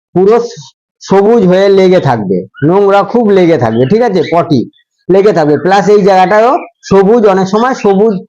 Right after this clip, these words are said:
পুরো আটকে থাকবে, এই যে ফেদার গুলো আছে না, ফেদার গুলো পুরো আটকে থাকবে পটিটা, ঠিক আছে? তখন ভাববেন যে আপনার পা-, পাখি সবুজ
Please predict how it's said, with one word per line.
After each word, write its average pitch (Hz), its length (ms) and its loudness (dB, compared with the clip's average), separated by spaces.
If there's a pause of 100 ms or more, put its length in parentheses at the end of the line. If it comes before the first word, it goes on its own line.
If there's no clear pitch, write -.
(140)
পুরো 220 200 2
আটকে 185 460 2
থাকবে, 160 240 0
এই 175 60 2
যে 190 160 2
ফেদার 185 360 0
গুলো 214 200 0
আছে 254 160 -2
না, 247 140 0
ফেদার 175 320 0
গুলো 208 240 0
পুরো 214 300 0
আটকে 190 400 0
থাকবে 160 260 0 (420)
পটিটা, 147 460 -2 (380)
ঠিক 240 120 0
আছে? 302 260 -2 (500)
তখন 175 320 0
ভাববেন 175 360 -2
যে 220 80 0
আপনার 180 380 -2
পা-, 165 200 -4 (280)
পাখি 151 340 -2 (520)
সবুজ 175 260 0